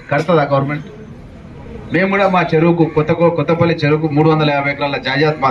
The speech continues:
తాత, సుబ్బారెడ్డి తాత, ఏడుగురు కొడుకులు, నలుగురు బిడ్డలు మా తాతకు.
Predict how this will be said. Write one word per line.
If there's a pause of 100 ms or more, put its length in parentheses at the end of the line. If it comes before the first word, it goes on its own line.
తాత, (400)
సుబ్బారెడ్డి
తాత, (680)
ఏడుగురు
కొడుకులు, (120)
నలుగురు
బిడ్డలు
మా
తాతకు.